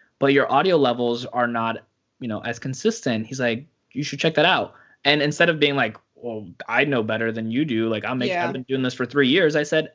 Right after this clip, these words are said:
Speaker 1: "Awesome. Thanks for the feedback." Watch some videos, not even, like, three hours later. I know it sounds like a long time, but I like to do a lot of research with improving. So it was, like, three
Speaker 2: Mm-hmm.
Speaker 1: hours later, I was testing it out on new edits, and I was like, "Whoa,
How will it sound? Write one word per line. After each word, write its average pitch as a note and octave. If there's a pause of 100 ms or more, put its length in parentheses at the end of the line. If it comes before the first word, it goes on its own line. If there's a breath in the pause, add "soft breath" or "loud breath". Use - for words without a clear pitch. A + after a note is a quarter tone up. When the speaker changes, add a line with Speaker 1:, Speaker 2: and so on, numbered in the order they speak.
Speaker 1:
"Awesome. E3
Thanks C3
for D#3
the D#3
feedback." C3 (320 loud breath)
Watch C#3+
some F3+
videos, B2+ (220 loud breath)
not B2+
even, D#3+
like, C#3
three C#3
hours B2+
later. A2+
I G#2+
know A2
it G2+
sounds A2
like G#2
a G#2+
long G2+
time, G2
but G2 (240 soft breath)
I A2+
like A#2
to A2+
do A2
a G#2
lot G2+
of G2+
research A#2
with A2
improving. A#2 (300 loud breath)
So -
it -
was, C3+
like, B2
three D3+
Speaker 2:
Mm-hmm. E3
Speaker 1:
hours D#3
later, C#3+
I B2+
was -
testing C#3
it C3
out B2
on B2
new A#2+
edits, B2+
and C3+
I B2+
was B2
like, A#2+
"Whoa, D#3